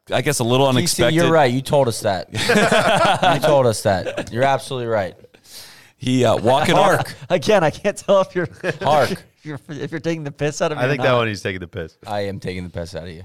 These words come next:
Speaker 1: Walking off eighteen green, shooting seventy-eight, seventy-eight on the weekend in the blood red shirt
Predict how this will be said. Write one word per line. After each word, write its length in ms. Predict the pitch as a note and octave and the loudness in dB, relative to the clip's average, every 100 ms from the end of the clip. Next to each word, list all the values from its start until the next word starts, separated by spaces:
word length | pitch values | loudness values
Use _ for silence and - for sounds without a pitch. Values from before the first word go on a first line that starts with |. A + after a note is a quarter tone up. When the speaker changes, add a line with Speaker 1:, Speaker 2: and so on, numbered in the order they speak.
| F2+ | -6
Speaker 1:
Walking 460 | G#2 A#2 B2+ C#3 B2 | 0 2 2 0 2
off 220 | A#2+ G#2 | 2 2
eighteen 380 | A2+ A2 A2+ G#2 | -2 0 -2 0
green, 480 | G2 F#2+ F#2 F2+ F2 | 0 0 0 0 -2
shooting 300 | - G2 F#2+ | -2 -4 -2
seventy-eight, 500 | - G2 F#2+ F#2 - | 0 0 0 -2 -2
seventy-eight 480 | G2 F#2 F2 F2 E2+ | -2 -2 -2 0 0
on 80 | |
the 80 | E2 | -2
weekend 640 | D#2+ E2 E2 E2 D#2 D#2 - | -2 -4 -4 -6 -6 -8 -10
in 460 | F2+ D#2+ D#2 D#2 - | -8 -6 -4 -6 -8
the 140 | E2 F2 | -12 -8
blood 320 | F#2 F#2 E2 | -2 -2 0
red 280 | F2+ F2 D2+ | 0 0 -2
shirt 460 | - F2 E2 - | -2 0 -2 -4